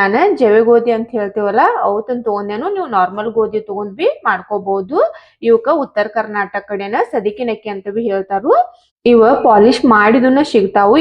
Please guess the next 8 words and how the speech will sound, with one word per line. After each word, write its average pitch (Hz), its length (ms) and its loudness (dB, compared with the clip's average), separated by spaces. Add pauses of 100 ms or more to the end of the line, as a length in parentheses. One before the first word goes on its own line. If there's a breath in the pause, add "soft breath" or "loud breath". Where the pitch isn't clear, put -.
(120)
ಎಲ್ಲಾ 196 180 2 (100)
ಶಾಪ್ಗಳ 208 460 2 (100)
ಒಳಗ. 196 240 0 (600 loud breath)
ಪಾಲಿಶ್ 220 380 2
ಮಾಡಿದ್ದು 262 380 0
ಇರ್ಲಿಲ್ಲ 233 340 0 (120)
ನಿಮ್ಮ 214 260 -6
ಹತ್ರ, 220 240 -4